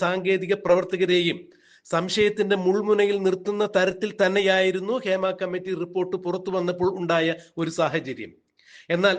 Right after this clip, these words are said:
മാനാഭിമാനത്തോടു കൂടി അവിടെ ജോലി ചെയ്യുന്ന ആളുകൾക്ക് പോലും ആരൊക്കെയാണ് തെറ്റ് ചെയ്തത്, ആരൊക്കെയാണ് ഇവിടെ ശരിയുടെ പക്ഷത്ത് നിൽക്കുന്നത്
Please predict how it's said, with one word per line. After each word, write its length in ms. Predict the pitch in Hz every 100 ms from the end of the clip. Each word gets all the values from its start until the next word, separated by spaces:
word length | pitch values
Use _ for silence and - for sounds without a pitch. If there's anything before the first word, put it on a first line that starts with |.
| 175
മാനാഭിമാനത്തോടു 840 | 170 202 214 196 196 202 196 196 190
കൂടി 200 | 185 175 143 - -
അവിടെ 200 | 160 180 165
ജോലി 240 | 180 196 185
ചെയ്യുന്ന 280 | 196 190 190 185 175
ആളുകൾക്ക് 400 | 185 185 190 196 185
പോലും 260 | 180 196 220 - _ 143 160
ആരൊക്കെയാണ് 600 | 220 226 220 220 202 202 -
തെറ്റ് 240 | 185 202 202
ചെയ്തത്, 300 | 190 180 175 175 170
ആരൊക്കെയാണ് 640 | 202 208 208 202 190 196 185 - -
ഇവിടെ 160 | 180 185 180
ശരിയുടെ 300 | 180 208 202
പക്ഷത്ത് 280 | 185 196 196 190
നിൽക്കുന്നത് 400 | 180 196 185